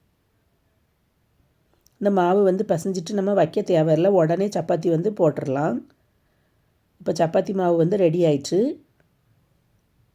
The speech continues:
மாவு வந்து சூப்பரா ரெடி ஆயிடுச்சு. இந்த மாதிரி பக்குவத்துல வந்து பிசைஞ்சு ரெடி பண்ணி வச்சுக்கோங்க.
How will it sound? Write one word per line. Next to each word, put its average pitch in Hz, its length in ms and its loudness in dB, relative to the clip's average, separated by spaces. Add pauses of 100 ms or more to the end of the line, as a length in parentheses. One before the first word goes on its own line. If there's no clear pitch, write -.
(2250)
மாவு 180 280 2
வந்து 190 220 0
சூப்பரா 190 420 2
ரெடி 180 240 0
ஆயிடுச்சு. 156 300 2
இந்த 196 200 -2
மாதிரி 185 300 0
பக்குவத்துல 175 500 0
வந்து 185 120 -2
பிசைஞ்சு 180 320 -4
ரெடி 180 220 -2
பண்ணி 175 220 0
வச்சுக்கோங்க. 151 480 -4